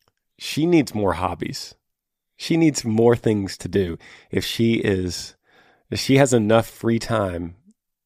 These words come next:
other than sleeping in the middle of the night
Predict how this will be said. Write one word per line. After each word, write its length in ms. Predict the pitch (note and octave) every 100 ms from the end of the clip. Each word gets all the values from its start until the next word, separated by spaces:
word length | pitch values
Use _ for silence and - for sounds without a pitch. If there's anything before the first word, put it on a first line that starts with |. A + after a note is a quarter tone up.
| _ _ _ _ -
other 200 | A#2 A#2+
than 180 | G#2+ G#2+
sleeping 560 | - - C3+ B2 G#2
in 100 | F#2+
the 80 | F#2
middle 240 | F#2+ G#2 G2
of 80 |
the 80 | F2
night 420 | F#2 F#2+ - -